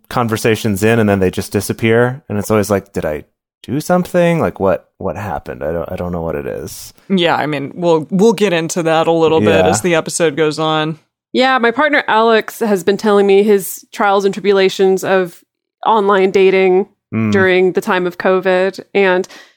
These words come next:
Speaker 3: at least according to him, his anecdotal experience has been that conversations are much shorter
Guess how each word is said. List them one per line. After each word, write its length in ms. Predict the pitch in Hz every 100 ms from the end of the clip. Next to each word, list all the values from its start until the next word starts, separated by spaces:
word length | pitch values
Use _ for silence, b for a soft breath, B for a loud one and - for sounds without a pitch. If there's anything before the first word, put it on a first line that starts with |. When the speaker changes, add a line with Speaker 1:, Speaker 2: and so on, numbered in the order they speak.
| B _ -
Speaker 3:
at 140 | 233
least 160 | 269 262
according 240 | 277 285
to 80 | 202
him, 280 | 208 269 208
his 340 | 214 294 262
anecdotal 400 | 190 202 196 196
experience 400 | 196 - 196 185
has 220 | 190 196 170
been 180 | 185
that 140 | 170 -
conversations 500 | 202 180 180 175 175
are 80 | 170
much 180 | 160
shorter 600 | - - - - 131 233